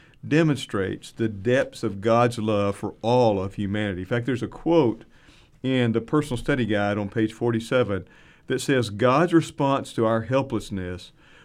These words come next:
was to send Jesus to die in our place." And that really sums up what's happening there in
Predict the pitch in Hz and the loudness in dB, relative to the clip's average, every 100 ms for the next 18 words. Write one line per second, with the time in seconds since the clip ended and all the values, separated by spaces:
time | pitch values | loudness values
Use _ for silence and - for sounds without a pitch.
0 | - 127 120 113 110 - 139 123 131 160 | -4 -2 0 -2 -4 0 0 0 2 2
1 | 147 101 101 - 127 101 120 127 117 101 | 2 -2 -6 -4 -4 0 0 2 0 0
2 | 107 110 107 104 127 120 101 90 - - | -2 -2 -2 -2 2 2 2 -4 -14 -20
3 | - _ 127 147 - 165 147 127 - 147 | -20 _ -4 -2 0 0 0 -2 -2 0
4 | 123 131 - 117 117 127 120 120 107 101 | 0 0 0 0 -2 -2 -2 -2 -2 -2
5 | 107 104 101 117 117 104 | -2 -2 -2 0 0 0